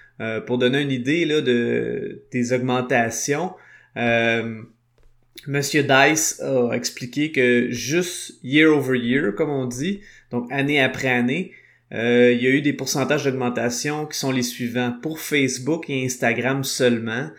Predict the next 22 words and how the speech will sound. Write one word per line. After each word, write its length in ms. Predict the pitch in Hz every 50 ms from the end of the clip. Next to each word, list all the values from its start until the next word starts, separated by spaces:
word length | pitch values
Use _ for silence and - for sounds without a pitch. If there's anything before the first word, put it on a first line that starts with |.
| - - - - _ _ - 117
euh, 120 | 113 113
l'augmentation 800 | 113 120 123 123 135 127 127 123 120 117 120 120 - 160 156 135
a 80 | 135 123
été 160 | 123 120 139
de 120 | 127 123
quatre-vingt-neuf 1000 | 120 - - - - 156 135 - - 147 131 135 131 127 123 127 131 131 - - -
pour 260 | - 131 123 - -
cent. 280 | - - - 123 120 120 - - _ _ _ _ _ _ _ _ _ _ -
Euh, 160 | - 110 110 110
pour 240 | - 135 135 131
Amazon, 560 | 135 135 135 131 127 123 120 131 147 156 165 156
ça 140 | - 139
a 20 | 123
été 220 | 120 120 131 131
une 140 | 127 123 123
augmentation 960 | 123 123 123 120 120 120 117 113 117 - - - 139 139 139 143 147 143 - - _ _ _ -
de 60 | 120 113
quatre-vingt-sept 1120 | - - - 151 147 156 - - 151 135 135 131 127 123 123 - - 143 139 - - -
pour 200 | 131 120 - -
cent. 340 | - - 135 135 147 202 202 - _ _ _ _ _ _ _ _ _ _ _ _ _ _ -
Pour 280 | - 175 185 185 -
TikTok, 500 | - 175 - - - 175 165 143 - -